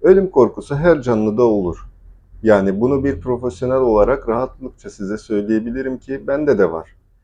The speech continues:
Ama bunun seviyesi önemlidir. Eğer ki normalden daha çok bu ölüm korkusunu düşünürsek hayatın içinde olduğumuz anlardan zevk almamaya başlarız.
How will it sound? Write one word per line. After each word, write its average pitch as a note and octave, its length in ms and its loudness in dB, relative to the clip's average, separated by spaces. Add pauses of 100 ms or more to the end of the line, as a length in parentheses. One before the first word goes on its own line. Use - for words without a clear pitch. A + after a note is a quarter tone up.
(260)
Ama F3 440 4
bunun D#3+ 200 0
seviyesi B2+ 600 -2
önemlidir. F2 720 -6 (680)
Eğer D#3+ 420 4
ki C3+ 300 -8 (460)
normalden A#2+ 840 4
daha C#3 240 -4
çok - 320 -8
bu A#2+ 300 2
ölüm C#3 220 -2
korkusunu G#2+ 640 -4
düşünürsek D3 680 -6 (480)
hayatın A#2+ 800 2 (640)
içinde A#2 460 -2
olduğumuz B2+ 920 2
anlardan A2 840 0
zevk C3+ 380 2
almamaya G2 580 2
başlarız. - 680 -8